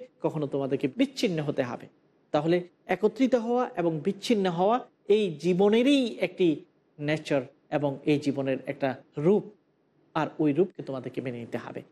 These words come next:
এই জন্য আপনজনকে কেউ যদি হারায়, তখন আল্লাহ তাআলা তাদের জন্য সবর যদি করে এবং সওয়াবের প্রত্যাশা করে, আল্লাহ তাদের জন্য রাখেন জান্নাত। হযরত আনাস রাদিয়াল্লাহু তাআলা আনহু থেকে বর্ণিত আছে,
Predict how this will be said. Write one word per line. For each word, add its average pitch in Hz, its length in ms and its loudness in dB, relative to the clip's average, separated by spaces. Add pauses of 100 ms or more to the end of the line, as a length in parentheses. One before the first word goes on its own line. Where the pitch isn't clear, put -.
(300)
এই 180 60 0
জন্য 175 240 2
আপনজনকে 175 640 -2
কেউ 151 200 2
যদি 139 180 0
হারায়, 135 300 -2 (280)
তখন 147 280 -2 (340)
আল্লাহ 143 240 0
তাআলা 131 320 -4 (240)
তাদের 135 240 -2
জন্য 139 320 -6 (320)
সবর 180 440 0
যদি 139 200 -2
করে 131 260 -4 (280)
এবং 151 260 -2 (280)
সওয়াবের 165 380 2
প্রত্যাশা 214 600 -4
করে, 226 260 2 (300)
আল্লাহ 151 240 2
তাদের 131 280 -4
জন্য 135 200 -4
রাখেন 127 360 -8 (320)
জান্নাত। 127 360 -6 (560)
হযরত 175 240 2
আনাস 185 280 2
রাদিয়াল্লাহু 165 400 2
তাআলা 151 240 2
আনহু 151 160 -2
থেকে 147 200 0
বর্ণিত 147 400 -2
আছে, 139 360 -4